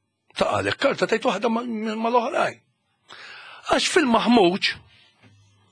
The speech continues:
il-ħmeġ jitgħatta u ma jidirx. Fin-nadif, tikka ħmeġ żgħira tidir kbira.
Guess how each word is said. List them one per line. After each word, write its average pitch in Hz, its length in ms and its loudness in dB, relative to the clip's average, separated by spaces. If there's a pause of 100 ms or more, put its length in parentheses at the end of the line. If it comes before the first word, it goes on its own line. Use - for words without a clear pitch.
(920)
il-ħmeġ 175 540 0
jitgħatta 160 560 -2 (880)
u 101 80 -10
ma 104 160 -4
jidirx. 147 560 0 (1400)
Fin-nadif, 254 840 2 (760)
tikka - 380 0
ħmeġ 214 420 4
żgħira 202 420 6 (800)
tidir 123 320 -6
kbira. 117 400 -2